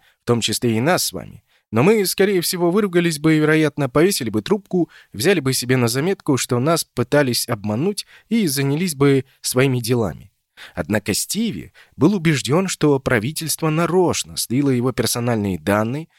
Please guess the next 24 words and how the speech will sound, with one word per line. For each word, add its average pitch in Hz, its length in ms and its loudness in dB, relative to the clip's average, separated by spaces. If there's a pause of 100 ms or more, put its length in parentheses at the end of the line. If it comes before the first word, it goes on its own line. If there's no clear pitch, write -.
(200)
поэтому 175 420 0
он 175 100 -6
позвонил 135 560 2
с 104 40 -2
жалобой 131 480 2
в 110 40 -4
Бюро 113 300 2
консультации 123 880 -2
населения. 120 720 -4 (300)
Это 151 240 2
британская 123 520 0
организация, 107 720 -2
которая 139 320 -2
специализируется 123 960 -4
на 127 160 -2
информировании 127 720 -2
по 113 140 -2
юридическим 101 760 -4
вопросам, 120 560 -6
долгам, 101 460 -4
правам 101 360 -4
потребителей, 120 680 -8 (340)
жилищным 113 540 -2
спорам 165 420 -2